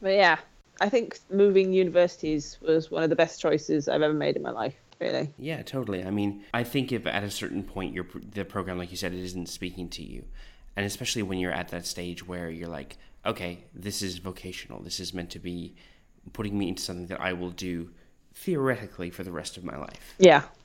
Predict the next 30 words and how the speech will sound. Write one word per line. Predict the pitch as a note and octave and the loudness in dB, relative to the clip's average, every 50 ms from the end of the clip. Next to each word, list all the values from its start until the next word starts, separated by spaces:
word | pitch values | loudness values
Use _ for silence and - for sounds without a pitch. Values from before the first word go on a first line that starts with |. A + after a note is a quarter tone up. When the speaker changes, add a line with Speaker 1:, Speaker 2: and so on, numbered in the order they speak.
| - - | -20 -12
Speaker 2:
And, | - F#2 F#2 F2+ - - | -8 -6 -4 -4 -4 -2
and | - F#2 F#2 F#2 | 0 0 0 0
you | F#2 | -2
start | F#2 - G2+ E2 | 0 2 2 4
asking | D#2 F#2 F#2 - - G2 | 4 2 0 -2 -6 -8
those | F2+ F2 E2+ | -8 -8 -10
questions | - - F2+ - - F#2 E2+ F2+ | -10 -10 -10 -10 -10 -10 -10 -10
of, | F2 - | -10 -8
"Do | - G2 F2+ E2 | -6 -6 -6 -4
I | D#2+ D#2 | -4 -6
actually | E2 - - - F2+ | -8 -10 -10 -10 -10
want | E2+ E2+ E2 | -8 -10 -10
to | - E2+ | -12 -12
do | - E2+ D#2+ D#2+ | -12 -10 -10 -12
this | - - E2+ E2+ D2+ - | -12 -12 -10 -10 -10 -10
particular | - - - - - D#2+ - - - - - - | -12 -12 -14 -14 -14 -14 -14 -16 -16 -16 -18 -18
thing?" | - - - - - - - - - - | -20 -20 -20 -20 -20 -20 -20 -20 -8 0
Speaker 1:
Mm. | - F3+ E3+ D#3+ D#3+ D#3+ - - _ _ | 2 4 4 4 4 2 -2 -12 _ _
Speaker 2:
And | - A#2+ | -4 0
I, | A#2 A#2 - - A#2+ | 0 0 0 0 -4
I | |
find | A#2 - D3 D#3 D3+ | -4 -4 -2 -2 0
it | C3 | 0
really | A2 G#2 F#2+ F#2+ | 0 -2 -2 -2
interesting | G2+ G2+ - - - G2+ F#2 F#2 F#2 | -4 -4 -6 -8 -8 -6 -6 -6 -6
that | F2+ - - | -6 -6 -6
when | F2+ G2 | -4 -4
you | F#2+ F#2 | -2 -2
were | F2+ F#2 | -2 -4
saying | - - F#2 F2+ F2 F2 F2 | -4 -6 -4 -4 -4 -4 -4